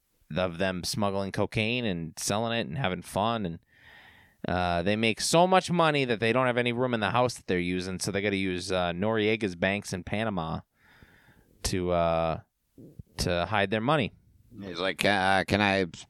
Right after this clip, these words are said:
Speaker 2: put this in the closet? I don't, oh, nope, closet's full."
Speaker 1: 'Cause they're like, "If we launder it, we're gonna lose the money, and we wanna keep all the money, so we'll just send it down to Panama."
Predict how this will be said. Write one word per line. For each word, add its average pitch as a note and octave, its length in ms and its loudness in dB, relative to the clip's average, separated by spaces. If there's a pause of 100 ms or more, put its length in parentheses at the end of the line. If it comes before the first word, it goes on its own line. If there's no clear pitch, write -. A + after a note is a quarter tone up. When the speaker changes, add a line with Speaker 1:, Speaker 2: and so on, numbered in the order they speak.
Speaker 2:
put A2+ 180 4
this F3 200 -2
in A2 80 0
the F2+ 80 2
closet? B2+ 580 4
I G2+ 160 4
don't, A#2 100 4 (100)
oh, A2+ 300 8 (120)
nope, A2+ 180 0
closet's G#2 440 4
full." D#2+ 420 -4
Speaker 1:
'Cause G#2+ 160 -2
they're G#2+ 80 -2
like, G2+ 160 0
"If G2 120 -6
we A#2 100 2
launder C3+ 420 6
it, A2 100 4
we're F#2+ 120 0
gonna G2 140 2
lose A2 280 4
the G#2 80 -2
money, G#2 340 2
and D#2+ 220 0
we F2 120 2
wanna F#2 260 0
keep - 260 -4
all F#2+ 160 4
the G#2+ 80 0
money, D#2 240 -2
so D#2+ 200 -2
we'll E2 120 -2
just E2 260 -4
send F2 220 -2
it F2+ 60 -4
down F#2+ 180 0
to E2 60 -4
Panama." C3 560 0